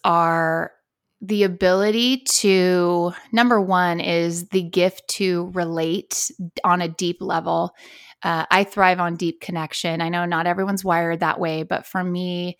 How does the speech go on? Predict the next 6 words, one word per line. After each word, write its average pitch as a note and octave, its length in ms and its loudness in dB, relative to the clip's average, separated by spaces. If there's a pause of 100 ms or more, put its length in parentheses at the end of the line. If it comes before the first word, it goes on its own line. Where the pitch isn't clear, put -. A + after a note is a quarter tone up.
(720)
there G3+ 180 2
is G3 180 0
nothing A3 720 4
more F3+ 640 2 (160)
powerful, F#3+ 960 2
rewarding, F#3+ 1000 0